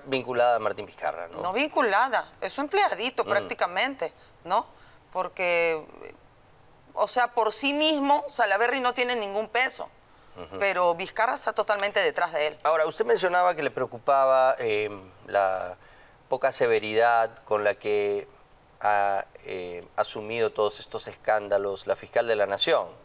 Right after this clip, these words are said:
Speaker 1: Zoraida Ábalos, que es la única que puede denunciar estos hechos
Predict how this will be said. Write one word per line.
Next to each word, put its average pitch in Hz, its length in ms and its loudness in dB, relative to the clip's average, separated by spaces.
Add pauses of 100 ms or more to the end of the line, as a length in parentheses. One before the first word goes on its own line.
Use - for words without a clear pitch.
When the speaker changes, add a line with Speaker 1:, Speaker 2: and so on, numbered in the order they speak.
Speaker 1:
Zoraida 104 460 4
Ábalos, 85 400 -4
que - 100 -2
es 104 80 0
la 104 100 4
única 120 380 2
que - 100 -10
puede 131 480 0 (320)
denunciar 113 400 0
estos 113 320 -2
hechos 123 400 -2